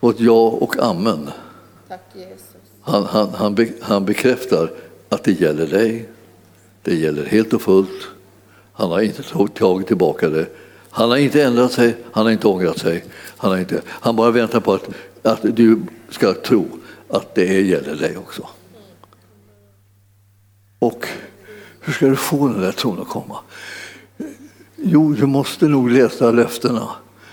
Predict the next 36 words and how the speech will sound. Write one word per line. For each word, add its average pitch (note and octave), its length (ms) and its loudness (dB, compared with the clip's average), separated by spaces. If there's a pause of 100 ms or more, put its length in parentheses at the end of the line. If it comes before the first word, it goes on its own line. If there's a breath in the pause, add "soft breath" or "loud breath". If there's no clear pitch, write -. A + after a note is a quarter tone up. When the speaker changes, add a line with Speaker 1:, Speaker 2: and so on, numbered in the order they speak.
(380 loud breath)
Speaker 1:
Både C3+ 320 4
löftena C3+ 640 4
om - 360 -2
helande B2 680 4
och B2 100 6
det, A#2 180 6
det A2+ 240 6
det A2+ 100 4
betyder, G#2 560 2 (300 loud breath)
och - 340 0 (140)
om A#2+ 240 0
löftet A#2+ 440 2
att G#2+ 120 2
hålla C3 460 2 (180)
ett B2+ 120 2
löfte C3 320 2
om G#2+ 120 2
helande F2+ 580 0
som A#2+ 200 -4
han F#2 120 -2
har D#2+ 80 0
gett. - 400 -8 (1500 soft breath)
Och C#3+ 200 2
så - 140 2
bekänna C3 480 2
det A#2 140 6
till F#2+ 240 2
det. - 160 -10 (280 soft breath)
Och - 300 -2
så D3+ 120 4
läsa B2+ 440 2
det, A2 80 6
och B2 220 0
så - 80 0
läsa A#2 380 4
det. F#2 160 2